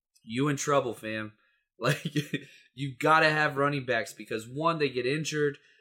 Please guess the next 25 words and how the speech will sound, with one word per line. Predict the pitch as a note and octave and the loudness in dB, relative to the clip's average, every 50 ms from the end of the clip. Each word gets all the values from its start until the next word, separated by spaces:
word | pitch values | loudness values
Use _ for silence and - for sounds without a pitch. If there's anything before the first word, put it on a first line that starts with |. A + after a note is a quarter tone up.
| _ _ _ G#2 | _ _ _ -4
Um, | G#2 G#2+ G#2+ G#2 G#2 G#2 G2+ G2 G2+ F#2+ F#2 _ _ _ _ _ _ _ | -2 0 0 0 0 -2 -4 -6 -10 -18 -20 _ _ _ _ _ _ _
you've | G#2 A#2 C#3+ D3 C3+ - - | -10 -6 -6 -6 -6 -8 -2
gotta | - C3 C3 C#3+ D3 C#3 | 2 4 4 6 6 4
have | C#3+ C#3+ C3+ B2 A#2 | 2 2 0 2 0
running | B2+ C#3 D#3 D#3 C#3 | 0 0 0 -2 -2
backs | C#3+ B2+ B2+ - - | -2 -2 -2 -4 -6
at | B2+ - - | -10 -10 -8
some | - C3+ B2+ B2 | -8 -8 -8 -10
point. | - C3+ C3+ F3 F3 A2 - _ - | -10 -10 -10 -8 -8 -10 -12 _ -10
And | A2+ A#2 A#2 G2+ | -8 -8 -8 -6
if | G#2+ B2 - - | -8 -8 -8 -6
you | C3+ E3 | -8 -8
draft | D#3 E3+ E3 D#3+ E3+ F3 E3+ - | -2 -2 0 0 0 -2 -2 -6
an | D3+ C3+ | -10 -10
entire | A#2 G#2 - - B2 B2+ D3 D3+ D#3 D3+ | -10 -10 -8 -6 -6 -6 -4 -6 -8 -8
team | D3+ - - D3+ C3 A2 G2+ G#2 A2+ C#3 - _ _ _ _ _ _ _ _ - | -10 -10 -10 -8 -8 -8 -8 -10 -12 -14 -20 _ _ _ _ _ _ _ _ -10
without | A#2 A2+ C3 C3 C3 - - - | -6 -2 2 2 2 2 0 -4
one | A2 A#2 B2+ C#3+ D#3+ F3 E3+ | -4 0 0 0 0 0 -4
featured | - - - E3 E3+ E3+ - - E3+ D3+ C3+ A#2 A2 | -8 -8 -8 -6 -6 -4 -4 -4 -4 -4 -4 -4 0
running | B2 C#3 D#3 D#3+ C#3 B2 | 0 0 0 0 -4 -6
back | A2 A2 A2 A2+ - - | -4 -4 -4 -4 -6 -6
that | A#2 A2 A2 | -6 -6 -6
is | G#2 - - | -6 -8 -8
not | A2 A2 A2+ B2 C#3 C#3+ | -6 -2 0 2 2 2
a, | C3 | 0